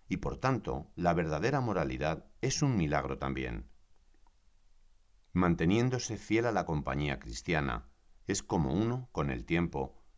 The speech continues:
se sorprende de llegar a ser capaz de hacer cosas que no podía ni siquiera imaginar. El Señor tiene la gracia. En el reino de Dios no hay ninguna medida, ningún metro de medir.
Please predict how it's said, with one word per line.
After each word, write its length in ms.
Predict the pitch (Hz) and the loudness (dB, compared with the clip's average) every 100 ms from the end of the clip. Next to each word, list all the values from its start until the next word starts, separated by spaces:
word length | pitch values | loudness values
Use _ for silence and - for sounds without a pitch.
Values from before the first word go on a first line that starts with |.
| - - | -20 -10
se 160 | - | -8
sorprende 680 | 110 98 69 117 131 123 113 | -4 -4 -4 -2 0 0 0
de 120 | 90 | 0
llegar 300 | 76 71 104 | 0 0 0
a 60 | 104 | 0
ser 240 | - 107 | -4 -6
capaz 500 | - 71 80 65 - - | -6 0 0 0 -4 -6
de 140 | 78 | -6
hacer 300 | - 107 90 | -2 -4 0
cosas 500 | 110 117 107 92 - - _ - | 0 0 -2 -6 -10 -20 _ -10
que 140 | - 78 | -4 0
no 140 | 120 | 0
podía 380 | 95 80 117 107 | 0 -2 0 0
ni 120 | 87 | 0
siquiera 480 | - 62 76 73 69 | -2 -6 -4 -2 -2
imaginar. 720 | 67 64 - 71 65 57 - - _ _ _ - - - | -2 -4 -4 -4 -2 -4 -10 -20 _ _ _ -20 -20 -10
El 140 | - | -4
Señor 540 | - 64 67 92 104 - | -4 -2 0 0 0 -4
tiene 320 | 82 76 69 | -2 0 0
la 100 | 67 | 0
gracia. 560 | 65 67 - 64 58 58 - - - - - - _ - - - - - - - - | 0 -2 -4 -6 -8 -10 -16 -20 -20 -20 -20 -20 _ -20 -20 -20 -20 -20 -20 -20 0
En 140 | 90 | 2
el 160 | 85 76 | 4 4
reino 300 | 101 110 101 | 4 6 6
de 120 | 87 | 4
Dios 380 | 82 107 104 - - | 2 0 -2 -10 -2
no 160 | 90 | 2
hay 140 | 113 123 | 4 4
ninguna 500 | 107 78 80 95 78 | 4 4 4 4 4
medida, 560 | 64 80 60 58 53 - - | 2 0 0 -2 -6 -14 0
ningún 440 | 82 85 117 117 | 2 4 4 4
metro 340 | 92 110 - 69 | 4 2 0 -2
de 80 | 64 | -2
medir. 480 | 64 65 60 53 | -2 -4 -4 -8